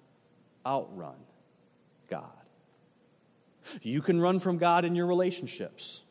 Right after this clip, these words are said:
You can run from God in your whole life. You can run from God in a portion of your life. But you cannot outrun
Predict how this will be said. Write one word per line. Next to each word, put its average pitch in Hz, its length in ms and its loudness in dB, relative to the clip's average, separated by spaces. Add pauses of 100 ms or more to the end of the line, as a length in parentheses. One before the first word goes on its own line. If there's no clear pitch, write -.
(760)
You 117 200 -4
can 143 180 -2
run 156 180 2
from 160 220 -2
God 160 360 8 (140)
in 151 160 2
your 170 160 4
whole 180 400 2
life. 92 440 -6 (760)
You 185 200 2
can 208 220 2
run 185 240 2
from 185 240 -2
God 156 400 4 (180)
in 170 140 0
a 180 160 0
portion 190 760 0 (680)
of 113 160 0
your 110 160 0
life. - 560 -8 (1400)
But 98 140 -10
you 151 540 -4 (560)
cannot 107 720 -6 (760)
outrun 87 760 -6